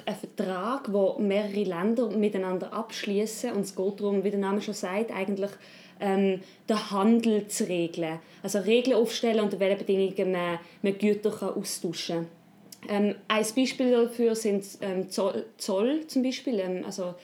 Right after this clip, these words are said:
ähm, Zollsätze. Ähm, und in Freihandelsabkommen wird dann zum Beispiel oft festgeschrieben, hey, okay, also wenn wir zum Beispiel sagen, Deutschland und die Schweiz würden ein Freihandelsabkommen machen, was jetzt in der Realität nicht nötig ist, aber,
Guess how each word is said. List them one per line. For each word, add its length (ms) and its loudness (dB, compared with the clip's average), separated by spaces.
ähm, 300 -4
Zollsätze. 800 -4
Ähm, 480 2
und 160 4
in 80 2
Freihandelsabkommen 760 -2
wird 200 0
dann 100 0
zum 140 -6
Beispiel 180 -2
oft 240 0
festgeschrieben, 800 -2
hey, 420 4
okay, 400 2
also 260 -4
wenn 160 2
wir 80 0
zum 140 -6
Beispiel 140 -8
sagen, 300 -2
Deutschland 400 2
und 100 -4
die 40 -6
Schweiz 340 -4
würden 280 4
ein 60 4
Freihandelsabkommen 1000 -2
machen, 320 -8
was 140 -8
jetzt 260 -8
in 100 0
der 80 0
Realität 460 0
nicht 140 0
nötig 340 -2
ist, 240 -4
aber, 240 -6